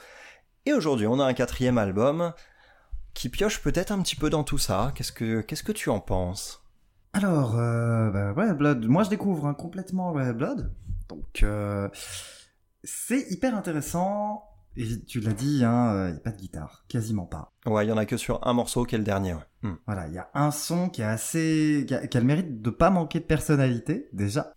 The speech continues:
Speaker 1: Ah oui, ça c'est clair, ouais.
Speaker 2: Et surtout, y a de la patate, et surtout, y a un sens de la mélodie pop qui a coupé le souffle sur la totalité de l'album chez moi.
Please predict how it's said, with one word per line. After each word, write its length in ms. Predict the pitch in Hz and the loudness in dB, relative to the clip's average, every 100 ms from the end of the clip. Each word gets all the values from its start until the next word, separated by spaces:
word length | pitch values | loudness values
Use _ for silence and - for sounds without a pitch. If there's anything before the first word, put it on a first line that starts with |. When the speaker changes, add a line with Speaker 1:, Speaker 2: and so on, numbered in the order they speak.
| - | -2
Speaker 1:
Ah 120 | 110 | 2
oui, 180 | 139 - | 2 -2
ça 160 | - | -10
c'est 160 | 95 123 | -6 -6
clair, 300 | - 95 92 | -2 0 0
ouais. 140 | 87 - _ | -4 -10 _
Speaker 2:
Et 220 | 202 285 311 | 2 4 4
surtout, 840 | - 247 - - 202 262 294 311 - | -2 -6 -8 -10 -6 -6 -6 -8 -12
y 100 | 113 | -4
a 60 | 160 | 0
de 60 | |
la 80 | 247 | 2
patate, 580 | 165 - 123 220 - - _ - _ _ - | 0 0 0 -2 -6 -12 _ -20 _ _ -4
et 60 | |
surtout, 300 | - 123 - | -2 -4 -2
y 100 | 214 | 0
a 60 | 113 | 0
un 60 | |
sens 380 | 113 - 320 196 | 0 0 0 0
de 60 | 143 | 2
la 100 | 143 | 2
mélodie 380 | 220 285 165 147 | 2 2 0 -2
pop 340 | 131 113 - - _ - | -2 -2 -4 -12 _ -2
qui 120 | 135 | 0
a 100 | 107 | 0
coupé 420 | - - 320 196 | -6 -10 -2 -2
le 60 | 135 | -2
souffle 560 | - 113 - - 85 _ _ | -8 -10 -10 -12 -14 _ _
sur 440 | - - 185 196 135 | -16 -6 -2 2 2
la 240 | 120 208 | 2 -2
totalité 720 | - 226 208 175 127 123 226 | 0 0 2 2 0 -2 -2
de 40 | 180 | 0
l'album 400 | 131 85 65 - | -2 -4 -8 -8
chez 140 | - | -8
moi. 240 | 78 - | -8 -10